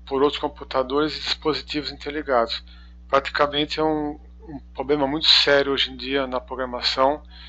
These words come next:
estar lidando com vírus. Mas como realmente surgiu o vírus?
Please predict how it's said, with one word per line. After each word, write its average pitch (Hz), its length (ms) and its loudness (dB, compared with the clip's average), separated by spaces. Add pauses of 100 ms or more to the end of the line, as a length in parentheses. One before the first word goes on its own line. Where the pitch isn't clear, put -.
(360)
estar 143 280 4
lidando 139 400 2
com 151 200 -6
vírus. 131 640 -2 (2250)
Mas 170 160 2
como 240 220 4
realmente 170 400 4
surgiu 147 760 4
o 156 160 -8
vírus? 113 540 0